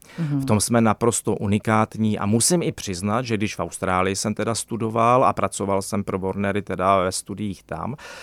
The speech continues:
Speaker 2: tak, eh, častokrát, eh, protože jsem pracoval s kolegy ve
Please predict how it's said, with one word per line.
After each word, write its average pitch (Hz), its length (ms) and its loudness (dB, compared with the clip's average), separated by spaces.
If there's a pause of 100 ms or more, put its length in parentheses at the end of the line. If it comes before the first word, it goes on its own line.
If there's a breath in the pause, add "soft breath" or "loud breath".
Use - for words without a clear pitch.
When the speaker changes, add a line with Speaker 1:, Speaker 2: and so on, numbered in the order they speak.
(300 loud breath)
Speaker 2:
tak, 107 300 0
eh, 113 60 8 (640)
častokrát, 123 840 2
eh, 117 40 2 (420)
protože 101 140 -6
jsem 101 160 -4
pracoval 101 360 0
s - 80 -6
kolegy 98 440 -2
ve 87 100 -4